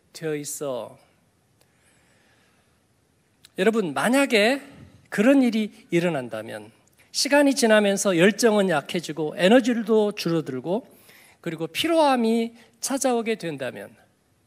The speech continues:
그 아마데우스라는 영화에 보면 그 모차르트를 몹시 시샘하는 그 궁정음악가 살리에리가 이 오스트리아 대공이 모차르트가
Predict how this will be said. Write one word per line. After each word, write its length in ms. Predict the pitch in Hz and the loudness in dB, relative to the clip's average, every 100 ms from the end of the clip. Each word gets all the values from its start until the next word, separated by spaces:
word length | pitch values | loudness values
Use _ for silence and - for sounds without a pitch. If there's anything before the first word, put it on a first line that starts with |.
| _ _ _ _ _ _ _ _ | _ _ _ _ _ _ _ _
그 300 | - 208 196 | -4 -2 -2
아마데우스라는 920 | - 147 233 247 247 - 226 220 220 | -2 4 4 4 2 2 4 4 4
영화에 320 | 180 185 190 | 0 2 2
보면 460 | 190 170 175 262 339 - _ _ _ - | 2 -2 -2 -2 -4 -14 _ _ _ -10
그 440 | 180 175 165 165 - _ _ _ _ _ _ _ _ _ _ _ - | -6 -4 -6 -10 -16 _ _ _ _ _ _ _ _ _ _ _ -4
모차르트를 1040 | 180 254 247 240 247 220 226 226 220 - _ _ _ _ | -2 4 4 2 -2 0 2 2 -2 -12 _ _ _ _
몹시 760 | 180 185 - 233 220 214 196 - _ _ _ _ _ | -2 -2 -2 2 2 2 -2 -8 _ _ _ _ _
시샘하는 760 | - 254 262 214 185 190 190 185 | -4 0 2 2 2 0 -2 -6
그 120 | 185 | -10
궁정음악가 800 | - 196 214 208 190 185 185 180 | -8 -2 0 0 0 -2 -2 -2
살리에리가 760 | - 233 269 247 190 160 196 277 _ _ _ _ - - 165 | 0 -2 0 -2 -2 -4 -6 -8 _ _ _ _ -20 -18 -12
이 100 | 156 | -6
오스트리아 640 | 160 226 - 254 233 233 | -4 -4 -4 -4 0 0
대공이 880 | - 165 196 226 185 156 180 104 - | 2 0 2 2 0 -4 -6 -10 -16
모차르트가 960 | - 175 233 262 240 - 226 240 240 240 | -8 -6 -2 -2 -2 -8 -2 0 -2 -6